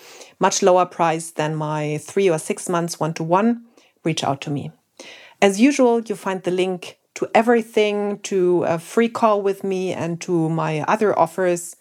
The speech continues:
in the show notes. I hope you enjoyed this episode, and until the next one, much love to you, Lydia.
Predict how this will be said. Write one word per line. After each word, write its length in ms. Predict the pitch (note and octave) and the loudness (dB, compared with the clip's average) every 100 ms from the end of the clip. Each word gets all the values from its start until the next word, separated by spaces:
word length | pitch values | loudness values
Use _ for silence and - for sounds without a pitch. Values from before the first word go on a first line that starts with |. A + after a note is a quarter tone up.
| _ _ - | _ _ -6
in 180 | E3+ | -4
the 100 | E3+ | 0
show 220 | C#4+ - D#3+ | 0 0 -2
notes. 480 | C#3 - - - _ _ _ _ - - - - - | -4 -10 -14 -14 _ _ _ _ -20 -20 -20 -20 -6
I 100 | - | 0
hope 220 | G#3+ A#3 A#3 | 2 2 2
you 60 | |
enjoyed 380 | A3 G3 F3 F3 | 2 4 0 0
this 180 | F#3+ F#3 | -4 -4
episode, 580 | - A3 - G3 C#4+ - - | -6 -6 -2 -2 -2 -6 -10
and 280 | E3+ G3+ - - | -8 -8 -10 -8
until 420 | D#3 - G3 C4 | -6 -4 0 2
the 120 | C4+ | 4
next 340 | D#4+ D4 - - | 2 2 -4 -10
one, 220 | C#3+ D3+ - _ - | -10 -12 -20 _ 0
much 200 | A3+ - | 0 2
love 200 | G#3+ G#3+ | 2 2
to 100 | A#3+ | -2
you, 360 | A3 F#3 F#3+ F#3+ _ - E3+ | -2 0 0 -4 _ -10 -6
Lydia. 320 | E3 D#3 | -4 -4